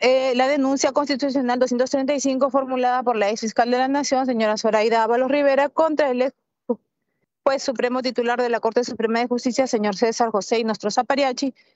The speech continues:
como presunto autor de los delitos de cohecho activo específico y tráfico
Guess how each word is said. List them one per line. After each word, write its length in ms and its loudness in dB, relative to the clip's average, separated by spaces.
como 240 0
presunto 360 -2
autor 240 0
de 100 0
los 140 -2
delitos 320 -2
de 120 -4
cohecho 340 -2
activo 200 -2
específico 760 0
y 160 0
tráfico 800 0